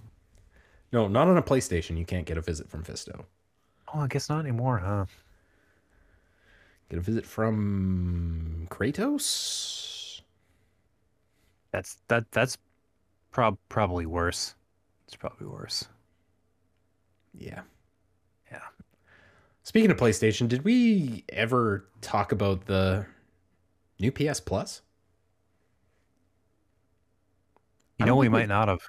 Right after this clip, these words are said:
Speaker 1: I don't think we did.
Speaker 2: No.
Speaker 1: There's a new one, which is the same
Speaker 2: Yeah.
Speaker 1: as the old one,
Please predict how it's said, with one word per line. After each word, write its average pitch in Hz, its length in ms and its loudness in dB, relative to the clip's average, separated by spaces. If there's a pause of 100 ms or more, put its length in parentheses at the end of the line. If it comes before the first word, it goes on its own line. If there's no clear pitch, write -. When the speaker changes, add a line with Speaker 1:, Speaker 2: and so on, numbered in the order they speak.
Speaker 1:
I 120 80 0
don't 233 80 2
think 269 180 0
we 180 60 4
did. 143 280 4 (680)
Speaker 2:
No. 90 240 -4 (1700)
Speaker 1:
There's 170 160 6
a 117 60 4
new 110 120 6
one, 73 240 -6 (1600)
which 95 180 0
is 87 120 4
the 90 60 -2
same 185 140 6
Speaker 2:
Yeah. 156 160 6
Speaker 1:
as 87 220 0
the 92 280 -2
old 101 260 2
one, 85 460 -2